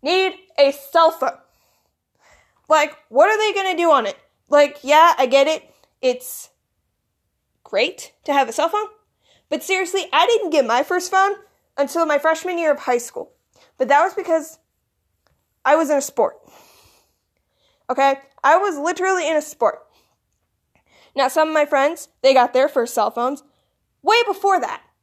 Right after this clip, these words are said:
They got their first cell phones in, like, intermediate school, middle school. So fifth through eighth grade. That's somewhat respectable, but not really.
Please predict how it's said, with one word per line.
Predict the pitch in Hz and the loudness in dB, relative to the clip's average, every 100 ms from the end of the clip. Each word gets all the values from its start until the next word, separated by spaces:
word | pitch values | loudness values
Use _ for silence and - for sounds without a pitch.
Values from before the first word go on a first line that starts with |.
| _ _ | _ _
They | 370 | -2
got | 427 403 | 2 2
their | 392 381 | 0 -4
first | 349 294 | -4 -2
cell | 330 311 | 0 0
phones | 330 320 | 0 -4
in, | - 311 | -4 -2
like, | 294 285 - _ _ _ _ _ _ _ _ - | 0 0 -2 _ _ _ _ _ _ _ _ -6
intermediate | 415 392 370 359 349 | -4 -4 -4 -6 -6
school, | - - 339 | -8 -6 -4
middle | 311 330 269 | -2 0 0
school. | - 214 - _ _ _ | -2 -6 -8 _ _ _
So | - 320 320 | -6 -2 -2
fifth | - 403 403 _ _ _ _ _ _ _ | 0 -2 -2 _ _ _ _ _ _ _
through | - 330 349 339 320 - _ | -8 -4 -2 -2 -4 -10 _
eighth | 285 311 311 | -2 -2 0
grade. | 240 151 - - - _ _ _ _ _ _ _ _ _ | -2 -2 -8 -20 -20 _ _ _ _ _ _ _ _ _
That's | 330 392 - | 0 0 -2
somewhat | - 381 359 370 330 262 | -2 0 2 2 0 0
respectable, | 277 - - 254 262 349 349 415 453 - _ _ _ _ - | -4 -4 -4 -4 -4 -6 -2 -2 -4 -10 _ _ _ _ 0
but | 302 | 2
not | 277 302 247 | 4 2 0
really. | 254 233 - | -4 -8 -10